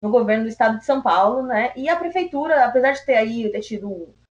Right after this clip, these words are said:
Fernando Haddad aí por, por quatro anos, a minha geração vê muito ainda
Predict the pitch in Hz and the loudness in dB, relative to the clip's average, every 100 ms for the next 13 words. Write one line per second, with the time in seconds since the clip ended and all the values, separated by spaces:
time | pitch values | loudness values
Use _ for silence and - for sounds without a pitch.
0 | _ _ - 254 254 214 208 240 269 240 | _ _ -4 2 4 4 4 6 6 6
1 | 208 208 190 214 208 202 190 - 220 247 | 4 4 4 2 -4 -6 -8 -10 -14 -2
2 | 254 254 320 277 294 285 285 - _ - | 0 0 0 0 0 -6 -14 -20 _ -8
3 | 339 381 381 349 349 359 381 370 330 370 | -2 0 2 0 -2 -2 0 0 0 0
4 | 427 427 415 320 302 330 339 349 | -2 0 0 0 -2 -2 -2 -4